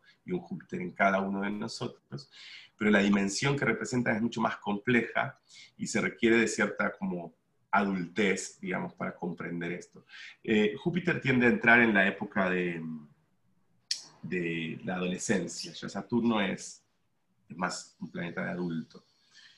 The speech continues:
Eh, y luego están los tres transpersonales, que son Urano, Neptuno y Plutón. Los planetas transpersonales son energías de altísima complejidad,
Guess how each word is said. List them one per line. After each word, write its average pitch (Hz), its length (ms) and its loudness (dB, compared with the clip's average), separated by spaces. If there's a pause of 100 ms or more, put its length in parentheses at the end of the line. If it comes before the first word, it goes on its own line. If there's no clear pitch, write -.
(360)
Eh, 90 840 0 (680)
y 117 540 6
luego 113 220 6
están 117 200 2
los 120 120 2
tres 117 180 -4
transpersonales, 95 840 -4
que - 140 -12
son 98 360 -2 (220)
Urano, 98 380 2
Neptuno 98 360 -2
y 90 60 -2
Plutón. - 420 -12 (840)
Los 101 140 0
planetas 107 340 2
transpersonales 110 1120 2 (360)
son 110 240 2
energías 113 640 4 (1700)
de 92 260 -2
altísima 120 540 0
complejidad, 123 840 -2